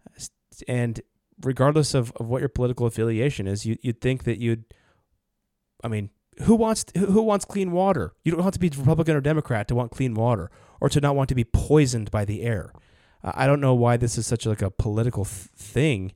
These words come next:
or, or why no one's paying attention. You know, the, we live in s-, very strange times. Uh, and it's so, I, it's almost like,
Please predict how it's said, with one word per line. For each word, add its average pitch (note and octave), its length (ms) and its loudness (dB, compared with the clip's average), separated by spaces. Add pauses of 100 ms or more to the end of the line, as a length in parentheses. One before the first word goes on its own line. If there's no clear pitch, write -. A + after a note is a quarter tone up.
(420)
or, - 140 -6
or A#2+ 80 0
why A2+ 240 2
no A#2 160 0
one's A#2 220 0
paying B2 240 0
attention. F#2 520 -6
You G#2 160 -6
know, G2+ 60 -6
the, - 140 -12 (1900)
we C#3+ 120 2
live D#3 160 4
in C#3+ 40 2
s-, C#3+ 120 -2
very C#3 220 2
strange B2 440 -2
times. G2+ 560 -4 (260)
Uh, G#2 380 -2
and A2+ 200 -8
it's - 140 -8
so, A#2 220 0
I, - 240 -8 (100)
it's D3 100 2
almost F3 300 2
like, C3+ 240 0